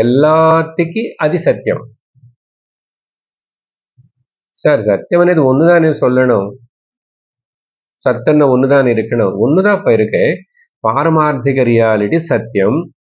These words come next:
ஆனா அதிலிருந்து இது காணப்படுறது கூட, கனவு கூட நாங்க பிராதிபாதிக சத்தியம்னு பேரு கொடுத்தோம் இல்லையா? ஏன் நீ கவலைப்படக்கூடாது இல்லையா? கனவு, கனவு எல்லாம் போய்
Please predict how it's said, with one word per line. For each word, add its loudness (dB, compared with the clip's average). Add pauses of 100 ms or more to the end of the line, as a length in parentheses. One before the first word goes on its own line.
(420)
ஆனா 0 (260)
அதிலிருந்து 2 (220)
இது -2 (120)
காணப்படுறது 0 (120)
கூட, 2 (800)
கனவு 2 (100)
கூட 2 (100)
நாங்க 0 (100)
பிராதிபாதிக -2
சத்தியம்னு 0
பேரு 2
கொடுத்தோம் 0
இல்லையா? 2 (1080)
ஏன் 0
நீ 0 (100)
கவலைப்படக்கூடாது 0
இல்லையா? 2 (1300)
கனவு, 0 (160)
கனவு 2
எல்லாம் 0 (440)
போய் 2